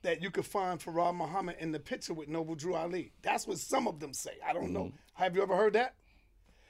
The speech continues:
Speaker 1: The most famous picture where you see all the Moors on the brownstone?
Speaker 2: Right, right, right, right,
Speaker 1: You,
Speaker 2: right,
Speaker 1: you
Speaker 2: right,
Speaker 1: never
Speaker 2: right.
Speaker 1: heard that?
Speaker 2: Yeah, actually,
Speaker 1: Yeah.
Speaker 2: yes, because they're
Speaker 1: That
Speaker 2: saying
Speaker 1: he's in
Speaker 2: that
Speaker 1: the
Speaker 2: he,
Speaker 1: picture
Speaker 2: he
Speaker 1: with
Speaker 2: learned,
Speaker 1: Noble
Speaker 2: he learned
Speaker 1: Drew Ali?
Speaker 2: from, um, Noble Drew Ali.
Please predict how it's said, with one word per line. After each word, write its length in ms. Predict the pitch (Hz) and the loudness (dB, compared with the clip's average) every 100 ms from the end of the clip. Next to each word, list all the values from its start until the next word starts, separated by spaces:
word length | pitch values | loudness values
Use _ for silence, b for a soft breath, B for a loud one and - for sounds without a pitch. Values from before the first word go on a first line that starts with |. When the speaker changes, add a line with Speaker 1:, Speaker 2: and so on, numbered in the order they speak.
| _ - | _ -16
Speaker 1:
The 280 | 170 156 | -6 0
most 320 | 180 208 220 - | 8 8 8 8
famous 320 | 233 226 214 | 8 8 4
picture 260 | 247 - | 2 2
where 140 | 226 208 | 2 2
you 80 | 214 | 4
see 180 | 233 | 2
all 220 | 170 208 220 | 4 6 6
the 80 | |
Moors 340 | 202 214 220 196 | 6 6 6 4
on 80 | 196 | -2
the 60 | |
brownstone? 600 | 175 208 208 - 226 262 - | 4 4 4 2 2 2 -2
Speaker 2:
Right, 300 | 82 85 - - | 4 4 4 2
right, 180 | 90 | 2
right, 200 | 71 78 | 4 4
right, 200 | 78 71 | 4 2
Speaker 1:
You, 60 | - | 2
Speaker 2:
right, 60 | - | 0
Speaker 1:
you 40 | |
Speaker 2:
right, 80 | 240 | 2
Speaker 1:
never 180 | 254 247 | 4 6
Speaker 2:
right. 40 | 262 | 6
Speaker 1:
heard 100 | 294 | 6
that? 100 | - - | 2 4
Speaker 2:
Yeah, 340 | 262 143 123 - | 12 12 12 8
actually, 460 | - - 175 147 139 | 6 6 8 10 12
Speaker 1:
Yeah. 60 | 143 | 12
Speaker 2:
yes, 260 | 117 - | 10 8
because 300 | - 110 113 | -2 4 4
they're 140 | 107 107 | 6 6
Speaker 1:
That 60 | |
Speaker 2:
saying 120 | 127 | 8
Speaker 1:
he's 80 | 120 | 8
in 100 | 110 | 8
Speaker 2:
that 60 | 95 | 6
Speaker 1:
the 40 | |
Speaker 2:
he, 40 | 120 | 4
Speaker 1:
picture 180 | - - | 2 0
Speaker 2:
he 60 | |
Speaker 1:
with 80 | - | 6
Speaker 2:
learned, 220 | 123 113 | 8 6
Speaker 1:
Noble 60 | 220 | 4
Speaker 2:
he 60 | - | 6
learned 100 | 254 | 6
Speaker 1:
Drew 80 | 226 | 6
Ali? 100 | - | 6
Speaker 2:
from, 220 | 104 98 | 4 4
um, 320 | 101 95 90 | 2 2 2
Noble 200 | 101 98 | 0 0
Drew 160 | 85 82 | 0 0
Ali. 160 | 85 | 0